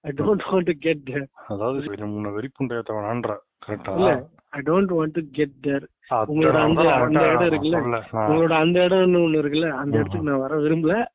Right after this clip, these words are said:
Speaker 2: அந்த
Speaker 1: நீங்க என்கிட்ட சொல்லவே சொல்லாதீங்க, நான் கேட்க
Speaker 2: You
Speaker 1: விரும்பல.
Speaker 2: naughty. No, no, I am straight.
Speaker 1: Oh,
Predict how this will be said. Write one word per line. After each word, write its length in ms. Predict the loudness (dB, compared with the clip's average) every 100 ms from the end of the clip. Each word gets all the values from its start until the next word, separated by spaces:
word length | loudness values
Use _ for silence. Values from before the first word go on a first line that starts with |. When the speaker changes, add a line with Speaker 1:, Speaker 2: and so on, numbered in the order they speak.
| _
Speaker 2:
அந்த 220 | -12 -4 0
Speaker 1:
நீங்க 220 | 0 0
என்கிட்ட 80 | -4
சொல்லவே 480 | -6 -2 2 2 0
சொல்லாதீங்க, 520 | 0 0 0 0 0
நான் 240 | 0 -2 -2
கேட்க 280 | -2 0 0
Speaker 2:
You 40 |
Speaker 1:
விரும்பல. 80 | -2
Speaker 2:
naughty. 480 | 0 0 -2 -2 -2
No, 260 | -2 -2
no, 280 | -2 0 0
I 140 | -2 -4
am 60 |
straight. 500 | -8 -6 -6 -6 -12 -18 _ _ -18 -18 _ _ _ _ _ _ _ _ -20 -20 -20 -18
Speaker 1:
Oh, 100 | -14